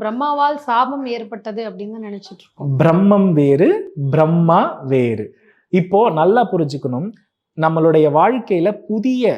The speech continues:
Speaker 2: நிகழ்வுகள் எல்லாம் நடக்கணும், நம்ம வார்த்தைக்கும் நம் எண்ணங்களுக்கும் ஒரு தெளிவு இருக்கணும்னா நம்மளுடைய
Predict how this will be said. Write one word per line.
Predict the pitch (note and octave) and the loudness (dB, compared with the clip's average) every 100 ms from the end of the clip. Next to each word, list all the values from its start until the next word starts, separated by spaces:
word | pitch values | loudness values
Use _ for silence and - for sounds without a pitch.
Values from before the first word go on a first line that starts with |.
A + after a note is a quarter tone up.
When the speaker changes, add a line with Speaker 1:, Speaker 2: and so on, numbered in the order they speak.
| - C3+ | -6 -6
Speaker 2:
நிகழ்வுகள் | D3+ D#3 G#3+ G3+ F3+ D3 | -4 0 0 -2 -2 -2
எல்லாம் | C#3+ E3+ D3+ | 0 -2 -2
நடக்கணும், | B2+ C3+ C3 B2+ A#2 - | -2 -4 -6 -6 -8 -8
நம்ம | C#3+ D#3 C#3+ | -6 -4 -2
வார்த்தைக்கும் | D3 F3 G#3+ - F#3 F3 F#3+ | 0 0 -2 -2 -4 -2 -4
நம் | F3 D3 | -4 -8
எண்ணங்களுக்கும் | C3+ D#3+ G#3+ G3+ F3 D#3+ G3+ F#3 | -8 -6 -4 -2 -2 -2 -6 -6
ஒரு | C3+ - | -8 -4
தெளிவு | F3 G3 A#3+ F#3+ | 0 0 2 0
இருக்கணும்னா | C3+ B2+ A2+ A#2 C3+ C#3 - - _ - | 0 -6 -8 -4 -4 -6 -14 -20 _ -2
நம்மளுடைய | D3+ F#3 G#3 F#3+ F3 E3 | 0 0 0 2 0 0